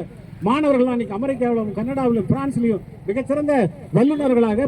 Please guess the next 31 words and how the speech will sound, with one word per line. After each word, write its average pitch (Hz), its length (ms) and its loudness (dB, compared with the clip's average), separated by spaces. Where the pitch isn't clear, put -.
பொறியாளர்களாக, 226 800 0
மிகச்சிறந்த 269 480 -2
மருத்துவர்களாக 262 480 2
இருக்கிறார்கள் 247 380 0
என்று 226 180 0
சொன்னால், 277 260 -2
தமிழ்நாட்டினுடைய 262 580 2
கல்வி 294 260 0
மிகச்சிறந்த 302 500 -2
கல்வியாக 262 320 0
இருக்கு. 233 200 0
இதை 226 180 0
எப்படியாவது 285 420 -2
சிதைத்து 311 340 -2
விட 302 200 2
வேண்டும் 254 240 2
என்கின்ற 240 280 0
எண்ணத்தின் 311 360 2
அடிப்படையில் 269 460 2
இன்றைக்கு 262 320 -2
மத்திய 262 360 2
பி 277 80 2
ஜே 262 140 2
பி 226 100 6
அரசு 233 220 -4
இன்றைக்கு 214 280 0
நம்மை 247 240 2
எல்லாம் 254 220 -2
வஞ்சிக்கிறது. 233 500 0
அது 233 160 2
மட்டுமல்ல, 269 360 0